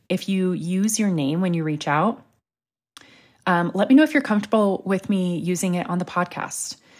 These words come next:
I, I would never use your last name or your email address. Um, or, you know, if you reach out to me using a handle that has your last name, I'm gonna drop the last name, um, unless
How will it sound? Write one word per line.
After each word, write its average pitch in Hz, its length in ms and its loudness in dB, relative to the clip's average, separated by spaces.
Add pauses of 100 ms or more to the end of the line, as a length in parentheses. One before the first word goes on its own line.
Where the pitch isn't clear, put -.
(220)
I, 190 180 2
I 185 120 6
would 170 280 -2
never 196 320 6
use 180 300 2
your 156 240 4
last 151 400 -2
name 156 280 2
or 151 340 0
your 151 180 0
email 151 320 0
address. 147 680 -4
Um, 139 540 -4 (460)
or, 156 220 4
you 151 120 2
know, 151 120 4
if 151 380 -2
you 160 160 -2
reach 147 200 0
out 147 160 2
to - 80 -6
me 147 160 2
using 143 240 0
a 151 40 -2
handle 202 380 6
that 185 140 4
has 175 260 2
your 165 140 2
last 156 280 2
name, 156 280 0
I'm 147 320 0
gonna 147 240 -2
drop 151 240 0
the 147 100 -4
last 143 280 -2
name, 147 380 -2 (640)
um, 165 400 2 (340)
unless 208 520 2